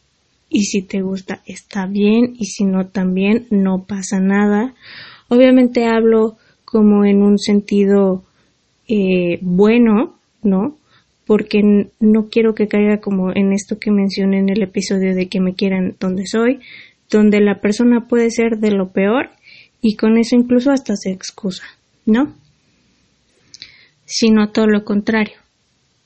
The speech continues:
Estas son mis cualidades, a lo mejor estos son mis defectos, esto es lo que yo te puedo ofrecer. Si lo quieres tomar, adelante, y si no, también voy a estar bien, independientemente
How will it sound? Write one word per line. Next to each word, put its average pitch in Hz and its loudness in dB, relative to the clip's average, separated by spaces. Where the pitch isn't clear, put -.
Estas 208 -4
son 196 -2
mis 185 -4
cualidades, 233 -2
a 220 -2
lo 208 2
mejor 190 0
estos 190 -6
son 190 -4
mis 185 -4
defectos, 277 -4
esto 226 -2
es 214 -4
lo 208 -2
que 202 0
yo 190 -2
te 196 -14
puedo 190 -4
ofrecer. 240 -6
Si - -2
lo 190 -2
quieres 208 -2
tomar, 202 -4
adelante, 214 -2
y 208 -6
si 202 -4
no, 208 0
también 202 -2
voy 214 2
a 208 2
estar 190 -4
bien, 226 0
independientemente 196 -2